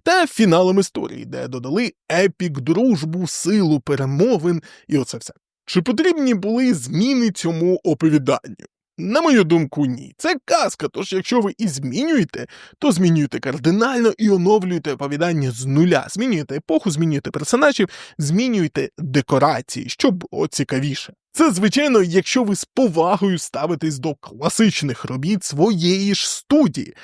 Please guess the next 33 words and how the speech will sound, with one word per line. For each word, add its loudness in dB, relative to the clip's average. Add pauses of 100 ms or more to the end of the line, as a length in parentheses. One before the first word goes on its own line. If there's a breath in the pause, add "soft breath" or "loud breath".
(160 loud breath)
чи 2
хоча 0
б -12
казок -2
стародавніх -4
часів. -4 (400 loud breath)
Але, 2
ну, 2 (140)
окей. -4 (140)
І -10
саме 4
іронічне, -2
що 0
через -2
ці -2
зміни 0
фільм -2
втрачає -2
взагалі -2
необхідність -2 (200 loud breath)
находження 2
у -4
цій -8
історії -4
гномів. 2 (280 loud breath)
Якщо 2
у 2
мультфільмі -2
вони -2
грали 0
значну -2
роль 2
саме -2